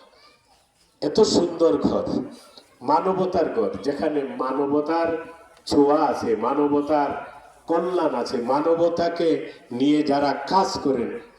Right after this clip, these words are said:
মানবতার ঘরকে, এখানে মানবতার ঘরে যেসব আমাদের তরুণ যুবক ভাইরা এখানে উপস্থিত হয়েছেন, তাদের জন্য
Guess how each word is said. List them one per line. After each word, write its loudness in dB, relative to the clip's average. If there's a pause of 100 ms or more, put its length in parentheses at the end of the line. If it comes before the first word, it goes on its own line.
(120)
মানবতার 0 (140)
ঘরকে, -2 (440)
এখানে -2 (180)
মানবতার 0 (100)
ঘরে 2 (120)
যেসব -2 (580)
আমাদের 0 (220)
তরুণ 6 (160)
যুবক 4 (140)
ভাইরা -2
এখানে -2
উপস্থিত 2
হয়েছেন, 0 (560)
তাদের 4
জন্য 6